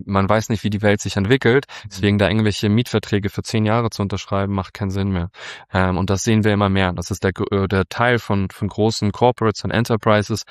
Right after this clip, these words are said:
Speaker 1: wächst, ähm, eigentlich bei, bei uns, äh, was, glaub ich, ganz gut ist für die, für die Branche generell. Und dann das dritte Segment sind natürlich, ähm, Freelancer,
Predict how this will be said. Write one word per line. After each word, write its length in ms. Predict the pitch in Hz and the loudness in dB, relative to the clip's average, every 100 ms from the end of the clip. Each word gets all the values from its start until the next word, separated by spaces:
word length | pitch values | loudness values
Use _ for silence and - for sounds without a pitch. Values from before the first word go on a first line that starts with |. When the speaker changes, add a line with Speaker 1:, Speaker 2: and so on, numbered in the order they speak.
| - - - | -18 -20 -12
Speaker 1:
wächst, 600 | 117 104 - - - - - | 0 0 0 -6 -8 -10 -4
ähm, 280 | 92 92 82 | 0 0 0
eigentlich 440 | 92 95 95 - - | -2 -2 -6 -8 -4
bei, 340 | 92 87 92 117 | -2 0 -2 -4
bei 220 | 90 87 | -2 0
uns, 400 | 101 170 - - - | 2 2 0 -10 -6
äh, 40 | |
was, 320 | 107 95 92 | -2 -2 -2
glaub 180 | - 95 | 0 0
ich, 80 | 90 | 0
ganz 220 | 95 - | -2 -2
gut 220 | 120 131 | -2 -2
ist 120 | 143 | -2
für 160 | - 110 | -4 -4
die, 140 | 104 | -2
für 160 | 98 104 | -4 -4
die 80 | 104 | -4
Branche 340 | 104 101 104 | 0 0 0
generell. 500 | - 98 98 131 185 226 _ - - - - | -2 -2 2 2 2 -2 _ -16 -14 -16 -2
Und 180 | 110 131 | 2 4
dann 100 | 127 | 4
das 140 | 110 | 2
dritte 260 | - 139 139 | 2 2 4
Segment 380 | 135 135 135 127 | 2 2 2 2
sind 180 | 113 | 0
natürlich, 560 | 110 107 - 117 110 - | 0 -2 0 2 0 -2
ähm, 200 | 104 101 | -2 -2
Freelancer, 680 | - 151 139 127 - 113 113 | 0 2 2 2 0 -2 -4